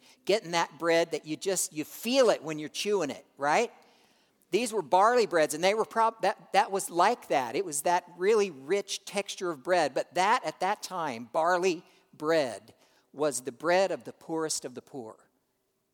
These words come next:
This was the bread, in fact, we read in the Jewish law that,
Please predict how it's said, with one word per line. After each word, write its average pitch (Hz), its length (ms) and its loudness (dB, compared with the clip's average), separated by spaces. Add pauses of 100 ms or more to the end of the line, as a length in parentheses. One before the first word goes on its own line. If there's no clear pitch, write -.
(1040)
This 240 260 2
was 202 160 -2
the 165 80 -6
bread, 156 320 4
in 143 100 -12
fact, 160 360 -2
we 151 100 -8
read 156 300 -4
in 151 240 -6
the 143 80 -6
Jewish 170 400 -6
law 143 400 2 (380)
that, 143 320 2